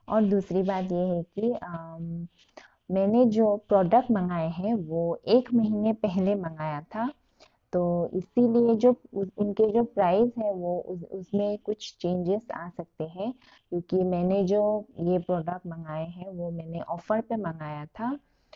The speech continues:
अम, winter offer ही चल रहा था Myntra पे, तो मैंने offer पे ही, offer में मंगाया था, तो इसलिए जो, अ, प्राइस पे लिया था वो price मैं screen पे आपको share कर दूंगी। और जितने भी product हैं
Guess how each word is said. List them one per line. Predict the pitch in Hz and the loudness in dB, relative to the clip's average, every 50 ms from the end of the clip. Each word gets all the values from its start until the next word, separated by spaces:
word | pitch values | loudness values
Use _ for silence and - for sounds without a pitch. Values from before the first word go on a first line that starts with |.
| _ _ - | _ _ -14
अम, | - 156 160 156 156 156 156 156 156 160 156 - - - | -12 -10 -10 -10 -10 -8 -8 -6 -6 -6 -8 -8 -6 -2
winter | 175 175 180 180 175 175 196 202 196 | 0 2 2 2 0 2 2 2 2
offer | - 175 180 - - 190 190 | 2 0 -2 -2 -4 -2 0
ही | 196 233 226 | 0 0 -2
चल | - - 185 | 0 -2 -2
रहा | 170 165 170 165 151 151 | -2 -2 -4 -6 -8 -10
था | - - 170 | -12 -12 -12
Myntra | 165 165 160 156 156 - - 156 160 - | -10 -8 -8 -10 -10 -10 -10 -10 -10 -8
पे, | 226 233 285 - _ _ _ _ _ _ - | -8 -8 -8 -10 _ _ _ _ _ _ -10
तो | 165 160 | -8 -8
मैंने | 165 160 156 160 165 | -6 -6 -4 -4 -4
offer | 151 - 170 170 - 190 185 180 | -2 -4 -4 -4 -4 -4 -4 -4
पे | - 190 | -2 -2
ही, | 185 175 170 185 - - | -4 -4 -6 -12 -8 -6
offer | 156 165 - - 185 190 | -6 -4 -2 0 0 0
में | 190 185 185 180 | -2 -4 -6 -8
मंगाया | 170 156 147 147 143 147 147 143 | -8 -10 -10 -12 -10 -10 -10 -10
था, | 160 - 233 247 | -10 -8 -8 -6
तो | 247 - 180 156 | -6 -4 -4 -6
इसलिए | 156 - _ - 165 165 170 175 180 180 | -6 -8 _ -8 -6 -6 -4 -6 -6 -6
जो, | 170 160 165 160 | -6 -8 -8 -8
अ, | 180 - - | -8 -8 -8
प्राइस | 185 180 180 180 175 - - 185 170 180 190 214 - _ - | -8 -8 -8 -10 -8 -4 -2 0 2 2 2 0 -2 _ -4
पे | 214 214 | -2 -2
लिया | 208 180 170 175 175 170 | -2 -2 -4 -6 -6 -8
था | - - - 202 240 277 294 285 _ _ - - - - | -10 -8 -6 -4 -4 -4 -6 -8 _ _ -20 -16 -10 -4
वो | 185 196 208 | -2 -2 -2
price | 202 - 202 185 175 180 180 - - | 0 0 2 2 2 0 -2 -4 -4
मैं | 190 190 | -4 -4
screen | 185 185 - - 185 175 175 175 | -4 -4 -2 0 0 0 0 0
पे | 175 180 | -4 -2
आपको | 156 151 165 - - - 190 | -2 -2 -4 -6 -6 -8 -8
share | - - 185 180 175 175 | -4 -2 -2 0 -2 -2
कर | 175 - 160 | -4 -6 -8
दूंगी। | 160 151 151 160 160 160 175 208 | -8 -8 -8 -8 -8 -4 -4 -4
और | 220 - 180 170 165 170 | -4 -4 -6 -8 -6 -4
जितने | 170 160 185 196 190 220 226 233 240 | -4 0 -2 0 2 2 4 4 4
भी | 233 262 277 | 4 2 0
product | 269 - 233 214 196 185 202 208 208 - - 220 | 0 0 0 0 0 2 0 0 -2 -2 -6 -6
हैं | 214 233 269 | -4 -4 -4